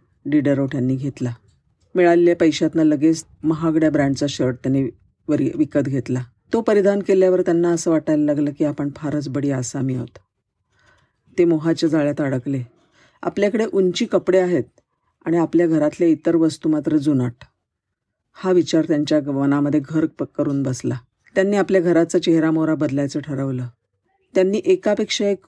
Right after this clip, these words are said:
उंची वस्तू आणि फर्निचर खरेदी करायचा सपाटा लावला. सगळंच पोशाख आणि राहणीमान उच्चभ्रू वाटायला लागलं होतं. परंतु ह्या सगळ्यामध्ये डेनिस जवळचा संप-, सगळा पैसा संपून गेला आणि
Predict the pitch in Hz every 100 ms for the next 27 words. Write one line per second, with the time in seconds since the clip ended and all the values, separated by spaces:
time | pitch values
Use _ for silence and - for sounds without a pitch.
0 | - 208 202 247 196 175 - - 180 170
1 | 170 185 160 160 160 156 - 147 151 143
2 | 143 139 143 135 151 135 127 127 123 117
3 | 123 - _ _ _ _ _ _ - -
4 | 190 208 233 - - - 190 180 190 180
5 | 175 175 170 160 151 151 151 139 165 160
6 | - 170 180 180 - _ _ _ 269 143
7 | 135 139 139 135 123 131 127 123 123 _
8 | _ _ _ _ _ - 175 180 175 185
9 | 180 170 180 151 160 160 160 151 143 _
10 | _ - 165 156 160 156 165 156 156 156
11 | 160 147 139 - - 147 160 160 147 139
12 | 151 156 135 160 160 139 131 123 _ _
13 | _ _ _ _ - 160